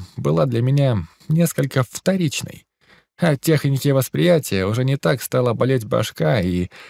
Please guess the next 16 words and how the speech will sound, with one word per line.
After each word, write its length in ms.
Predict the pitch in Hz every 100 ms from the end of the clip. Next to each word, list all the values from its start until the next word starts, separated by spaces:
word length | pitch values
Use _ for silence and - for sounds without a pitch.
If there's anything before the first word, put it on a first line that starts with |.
| -
старый 400 | - - 175 143
Фанг 420 | 123 196 156 - - _ _ _ _ _ _ _ _
вселял 460 | - - 175 165 143
в 80 |
меня 200 | 151 160
обещание 800 | - 135 139 - 196 156 98 101 - _ _
вскоре 420 | - - 220 214
перейти 380 | 196 170 170 165
на 100 | 147
практику 480 | - 160 156 147 143
второго 460 | - 127 160 180 202
ранга 320 | 196 110 87
этой 320 | 113 110 123
техники. 560 | - 95 82 - 110 - _ _ _ _ _
А 180 | - -
я 320 | 170 220 220